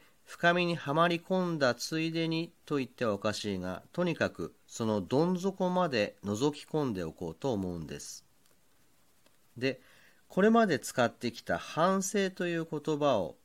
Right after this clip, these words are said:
仏教ではどういうかと申しますと、懺悔と言います。「いやー、お恥ずかしい、懺悔に耐えませんな」なんていうことがあるけど、この懺悔というのが、実は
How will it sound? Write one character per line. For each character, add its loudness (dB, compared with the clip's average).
仏 -2
教 0
で 0
は -2
ど 0
う 0
い -2
う -4
か -6
と -8
申 -6
し -8
ま -4
す -12
と、 -6
懺 2
悔 -6
と -4
言 -4
い -8
ま -12
す。 -14
「い -6
や 2
ー、 0
お -2
恥 -2
ず -10
か 4
し -4
い、 -14
懺 2
悔 -6
に -2
耐 -2
え -4
ま -2
せ -4
ん -6
な」 -2
な 0
ん -4
て -6
い -2
う -2
こ -6
と -2
が -2
あ -2
る -6
け -12
ど、 -6
こ -2
の 2
懺 2
悔 -4
と -2
い 0
う -2
の -6
が、 -6
実 -4
は 2